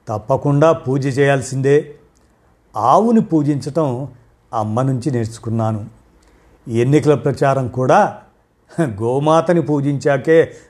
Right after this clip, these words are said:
మొదలుపెట్టాను. అలానే నేను పని చేసుకునే టేబుల్ మీద నా ఇష్టదైవమైన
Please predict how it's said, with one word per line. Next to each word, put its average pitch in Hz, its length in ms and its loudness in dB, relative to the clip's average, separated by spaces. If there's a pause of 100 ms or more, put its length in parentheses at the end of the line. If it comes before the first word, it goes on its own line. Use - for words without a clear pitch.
(120)
మొదలుపెట్టాను. 127 920 -2 (840)
అలానే 127 520 0 (380)
నేను 120 580 -2
పని 147 180 0 (100)
చేసుకునే 120 440 -2
టేబుల్ 120 420 -2
మీద 127 260 0 (920)
నా 104 280 -2
ఇష్టదైవమైన 175 1300 2